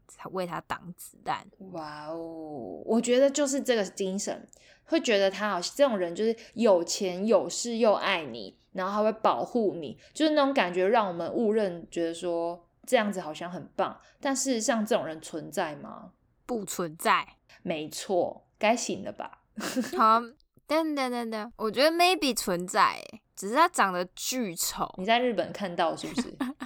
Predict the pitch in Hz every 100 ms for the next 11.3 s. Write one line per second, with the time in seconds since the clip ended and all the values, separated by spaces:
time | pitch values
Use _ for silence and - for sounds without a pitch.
0 | 247 _ - - 762 466 - _ _ -
1 | - - - 285 427 339 247 294 294 254
2 | 208 202 214 - - - _ - 233 214
3 | 208 - 208 226 254 294 - 269 233 233
4 | 226 247 220 214 - 214 202 - 220 180
5 | 175 185 175 175 - _ - 262 285 196
6 | 165 165 170 175 175 170 190 190 - 220
7 | 190 - - - - - - - - 254
8 | 269 285 - - 294 - _ - - 208
9 | 214 190 - 208 180 - 85 - - _
10 | _ _ 190 214 185 - 196 190 180 185
11 | 196 170 -